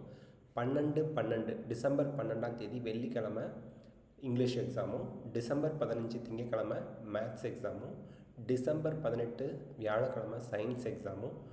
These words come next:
டிசம்பர் இருபத்திரெண்டு திங்கட்கிழமை சோஷியல் சயின்ஸ் எக்ஸாமும், டிசம்பர் இருபத்தி மூணு டியூஸ்டே, அதாவது செவ்வாய்க்கிழமை ஆப்ஷனல் லாங்குவேஜும்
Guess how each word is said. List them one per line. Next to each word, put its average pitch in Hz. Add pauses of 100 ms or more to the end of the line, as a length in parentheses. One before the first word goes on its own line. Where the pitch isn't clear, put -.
(280)
டிசம்பர் 139
இருபத்திரெண்டு 117
திங்கட்கிழமை 120
சோஷியல் 123
சயின்ஸ் 117
எக்ஸாமும், 98 (480)
டிசம்பர் 151
இருபத்தி 120
மூணு 110 (540)
டியூஸ்டே, 135
அதாவது 110
செவ்வாய்க்கிழமை 117
ஆப்ஷனல் 113
லாங்குவேஜும் 101